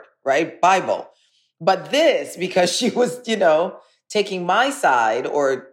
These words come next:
saying what was truly happening, it was glossed over so many times. And that just, it was just ridiculous.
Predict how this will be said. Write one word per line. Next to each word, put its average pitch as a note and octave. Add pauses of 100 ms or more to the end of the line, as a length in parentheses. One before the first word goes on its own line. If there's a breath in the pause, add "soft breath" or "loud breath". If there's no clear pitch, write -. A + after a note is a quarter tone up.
(100)
saying F#3+
what D3+
was C3+
truly D3+
happening, B2+ (580 soft breath)
it G3+
was G3+
glossed F#3+
over D#3+
so E3
many D3+
times. D#3
And B2+
that C#3
just, C3+
it F3+
was E3
just C#3
ridiculous. -